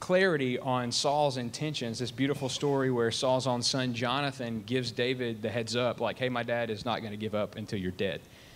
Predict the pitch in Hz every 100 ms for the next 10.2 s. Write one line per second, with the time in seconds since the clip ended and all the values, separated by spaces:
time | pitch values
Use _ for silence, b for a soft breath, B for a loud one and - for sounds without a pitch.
0 | B B B 98 92 - 117 120 170 196
1 | 131 117 113 123 90 - - - - -
2 | - B B B B B 127 196 269 185
3 | 165 156 151 180 180 135 123 139 131 135
4 | 131 131 127 123 - - - 127 117 110
5 | 104 113 165 190 135 123 127 - 143 123
6 | 143 208 101 117 - - - 123 113 101
7 | 92 95 - - - - - - - -
8 | 147 156 165 175 175 143 165 165 110 95
9 | - - - B B B B - 110 110
10 | 107 107